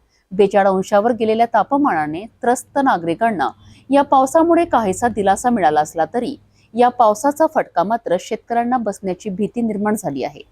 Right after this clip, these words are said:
भारतीय हवामान खात्याच्या अंदाजानुसार अकोल्यात सहा मे रोजी अवकाळी पावसाने हजेरी लावली. उन्हाच्या कडाक्यामुळे तापमान बेचाळीस अंश सेल्सिअसच्या आसपास पोहोचले होते.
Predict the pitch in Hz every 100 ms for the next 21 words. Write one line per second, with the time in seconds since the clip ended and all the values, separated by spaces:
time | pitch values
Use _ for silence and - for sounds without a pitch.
0 | _ _ 269 262 285 - 330 330 311 262
1 | 269 285 247 - 185 208 165 156 165 196
2 | - 139 - 214 - 285 208 143 - -
3 | - - 247 320 339 320 302 294 226 202
4 | 233 240 269 233 196 196 208 214 170 180
5 | 175 151 120 73 _ _ _ _ _ _
6 | - 277 285 339 370 339 202 165 175 190
7 | 254 139 - 190 185 254 254 277 233 226
8 | - 262 262 254 302 - 220 175 226 -
9 | - 240 165 - 214 - 202 165 160 143
10 | 143 -